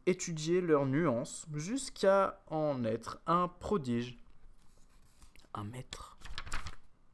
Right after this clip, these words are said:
Comment créer un pont gravitationnel ? Premièrement, émettre des ondes vers l'extérieur, vers la destination. Comment trouver la destination ? En observant les vibes qui en émanent.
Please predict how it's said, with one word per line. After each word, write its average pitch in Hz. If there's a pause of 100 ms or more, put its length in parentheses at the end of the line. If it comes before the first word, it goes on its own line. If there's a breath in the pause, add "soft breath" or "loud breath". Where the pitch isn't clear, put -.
(560 loud breath)
Comment 247
créer 202
un 143
pont 208
gravitationnel ? 143 (840)
Premièrement, 143 (300 loud breath)
émettre -
des 127
ondes 180
vers 123
l'extérieur, 165 (100)
vers 131
la 110
destination. 151 (400 loud breath)
Comment 104
trouver 120
la 120
destination ? 135 (320 loud breath)
En 202
observant 220
les 165
vibes 123 (120)
qui -
en 214
émanent. 113